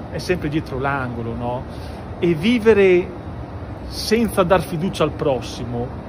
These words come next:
penso che almeno personalmente sia una sconfitta nella vita. E personalmente, finché il Signore mi darà qualche giorno da vivere, io punterò sempre verso il prossimo, semplicemente perché il prossimo è il futuro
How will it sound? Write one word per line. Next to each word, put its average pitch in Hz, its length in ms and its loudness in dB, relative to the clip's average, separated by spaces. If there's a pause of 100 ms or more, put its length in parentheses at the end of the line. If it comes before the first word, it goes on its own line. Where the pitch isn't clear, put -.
(120)
penso 185 500 0
che 160 200 -2
almeno 156 320 -2
personalmente 147 1000 -2 (840)
sia 143 220 0
una 131 100 -2
sconfitta 120 540 -4
nella 107 180 -6
vita. 104 320 -8 (520)
E - 60 -6
personalmente, 185 760 0
finché 165 600 2 (300)
il 156 80 -4
Signore 185 400 0
mi 185 100 0
darà 202 220 4
qualche 214 340 -2
giorno 262 540 6 (540)
da 185 140 4
vivere, 226 420 4
io 208 180 4
punterò 202 460 2
sempre 214 420 4
verso 147 260 2
il 123 60 -2
prossimo, 120 840 -4 (220)
semplicemente 180 680 -4
perché 156 240 -2
il 147 80 -2
prossimo 196 760 0
è 139 80 -6
il 135 80 -4
futuro 160 640 0